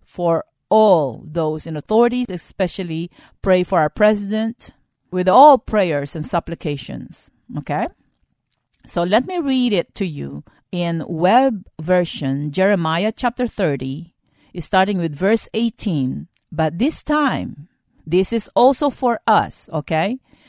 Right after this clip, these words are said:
This time, I'm going to read it from verses eighteen through twenty-four. It says, Yahweh says, "Behold,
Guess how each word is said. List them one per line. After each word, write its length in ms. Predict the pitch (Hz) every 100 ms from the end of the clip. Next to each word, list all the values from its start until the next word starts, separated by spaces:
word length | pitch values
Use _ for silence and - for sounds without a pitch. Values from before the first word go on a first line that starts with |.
| _
This 220 | 208 233
time, 420 | - 240 226 214 -
I'm 100 | 190
going 160 | 180
to 100 | 175
read 200 | 170 247
it 120 | 254 269
from 320 | - 190 160
verses 540 | 160 180 208 226 - -
eighteen 480 | 190 196 - 214 208
through 420 | - 240 277 254
twenty-four. 1000 | - 233 240 240 226 - 165 120 - 156 _
It 180 | - 202
says, 600 | - - 101 - - - _
Yahweh 760 | 277 185 220 254 277 208 123 -
says, 640 | - - 123 131 - - _ -
"Behold, 720 | 180 233 196 269 226 165 156